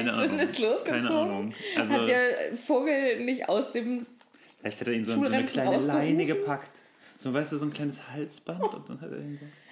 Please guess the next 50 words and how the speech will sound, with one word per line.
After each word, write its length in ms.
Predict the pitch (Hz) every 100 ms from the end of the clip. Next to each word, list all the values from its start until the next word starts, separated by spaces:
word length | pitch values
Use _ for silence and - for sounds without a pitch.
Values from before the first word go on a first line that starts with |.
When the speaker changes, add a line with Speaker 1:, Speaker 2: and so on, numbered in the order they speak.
| -
Speaker 2:
Ich 160 | 196
kann 180 | 226 208
mir 80 | 220
nicht 160 | 226 226
vorstellen, 560 | 208 208 220 208 208
dass 260 | 190 196 -
Speaker 1:
Nein. 100 | -
Speaker 2:
Dudley, 200 | 202 202
und 200 | - 233
wer 220 | 208 269 294
würde 240 | 302 277
Dudley 360 | 220 254 269 277
ein 200 | 226 220
Tier 340 | - 285 311 269
schenken? 800 | - 170 165 156 - 127 - - -
Speaker 1:
Ja, 260 | 117 113
gut, 320 | 101 117 104
das 120 | 113 110
ist 140 | 110
bestimmt 340 | 110 - 127
wieder 160 | 113 113
so 160 | 101 104
ein, 300 | 107 104 101 -
so 120 | -
eine 100 | 107
Idee 280 | 101 101 104
von, 400 | 101 101 98 95
äh, 320 | - 98 98
Vernon 340 | 92 95 95 95
und 80 |
Petunia 400 | 95 - 98 92
gewesen. 380 | 90 92 - -
Speaker 2:
Oh. 180 | 170 165 160 160 - 143
Speaker 1:
Oder 260 | 147 143 127
Dudley 400 | 117 113 117 104
hat 220 | 110 110 - -
im 80 | 107
Fernsehen 340 | 110 113 117
gesehen 220 | 107 107
und 100 | 104
hat 20 | 101
gesagt, 160 | 101 101
„Ich 100 | 98
will, 120 | 104
ich 120 | 98
will, 120 | 101
ich 140 | 92 98
will, 140 | 101
ich 160 | 95 95
will.“ 260 | 98 113